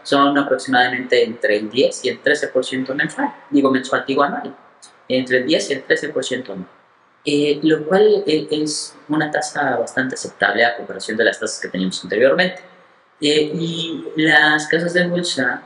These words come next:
tú puedes invertir en la bolsa de valores en acciones que están desde centavos, obviamente, y, y este es un, un punto que siempre les comento,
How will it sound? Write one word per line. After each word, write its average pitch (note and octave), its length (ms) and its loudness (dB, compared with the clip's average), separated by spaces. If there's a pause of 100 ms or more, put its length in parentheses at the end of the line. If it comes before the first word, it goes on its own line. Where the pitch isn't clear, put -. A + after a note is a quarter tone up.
(140)
tú D3 120 -2
puedes C#3 160 0
invertir C3 320 2
en B2+ 80 0
la A#2+ 60 0
bolsa A#2 280 -2
de B2+ 80 4
valores C3 400 2 (240)
en C#3 140 2
acciones C#3+ 420 0
que - 80 -10
están B2 240 -2
desde C3+ 240 0
centavos, G2 580 0
obviamente, - 600 0 (240)
y, C3 240 0
y B2+ 60 8
este - 180 -2
es - 140 -10
un, B2+ 500 -4 (120)
un - 140 -20
punto A#2+ 680 0
que G#2+ 120 -4
siempre B2 320 -2
les A2 120 2
comento, - 480 -2